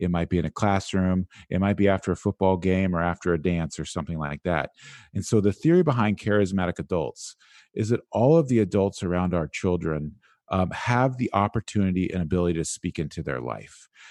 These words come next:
And this wasn't something that I, like, invented on my own. Uh, this was, uh, basically developed by a guy named Robert D-, Doctor Robert Brooks. Uh, Doctor Brooks is a, uh, world-renowned, like,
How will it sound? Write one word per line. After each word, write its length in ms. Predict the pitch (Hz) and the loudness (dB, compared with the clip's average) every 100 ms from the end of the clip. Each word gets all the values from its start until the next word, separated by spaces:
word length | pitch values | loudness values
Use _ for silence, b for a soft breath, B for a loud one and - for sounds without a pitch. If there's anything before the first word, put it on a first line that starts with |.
| B - | B -2
And 260 | 113 120 | 0 2
this 160 | 127 131 | 2 2
wasn't 280 | 160 156 147 | 2 2 0
something 220 | 151 156 | 2 2
that 140 | 127 | 2
I, 180 | 117 123 | 2 2
like, 300 | 123 120 - | 2 0 0
invented 360 | 120 117 117 120 | -2 2 2 4
on 120 | 117 | 4
my 140 | 117 110 | 4 4
own. 360 | 104 104 104 B B B - | 4 2 0 B B B -2
Uh, 160 | 110 | 0
this 240 | 113 120 147 | 2 2 2
was, 260 | 135 113 | 2 2
uh, 240 | 110 107 104 | 0 2 4
basically 300 | 117 - 113 | 2 2 0
developed 420 | 104 104 104 - | 2 2 2 0
by 140 | 98 | 0
a 40 | 98 | 2
guy 140 | 107 | 2
named 160 | 104 95 | 2 4
Robert 320 | 95 104 90 - - | 4 2 0 -6 -4
D-, 160 | 110 95 - | 0 0 2
Doctor 280 | 110 - | 0 2
Robert 320 | 98 98 101 82 | 2 4 2 2
Brooks. 420 | 104 107 - - B B - | 2 0 -6 -18 B B -4
Uh, 120 | 98 | 0
Doctor 340 | 98 113 - | 2 2 0
Brooks 340 | 101 113 113 - | 2 2 2 -2
is 220 | 107 98 | -2 0
a, 280 | 98 92 90 | 0 0 0
uh, 280 | - 87 85 | -2 -2 -2
world-renowned, 840 | 90 113 127 120 113 107 104 107 | 0 2 4 2 2 2 2 0
like, 240 | 87 82 | 0 -4